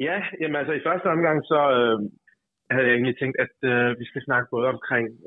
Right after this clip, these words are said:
øh, søvnforstyrrelser, hvordan det påvirker performance, og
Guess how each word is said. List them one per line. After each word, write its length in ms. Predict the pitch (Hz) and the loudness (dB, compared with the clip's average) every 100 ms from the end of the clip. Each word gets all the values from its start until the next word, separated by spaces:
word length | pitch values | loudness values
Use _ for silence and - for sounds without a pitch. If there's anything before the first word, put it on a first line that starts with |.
| 113 | -2
øh, 180 | 110 107 - | 0 0 0
søvnforstyrrelser, 920 | 175 214 214 - 165 131 123 - 127 - 131 | 0 0 -4 -2 0 0 0 -2 -4 -4 -6
hvordan 200 | 113 110 | -4 -2
det 80 | 131 135 | -4 -2
påvirker 340 | 127 135 120 - | 0 0 -2 -6
performance, 480 | 117 - 107 120 117 | -10 -8 -6 -6 -6
og 60 | 113 | -8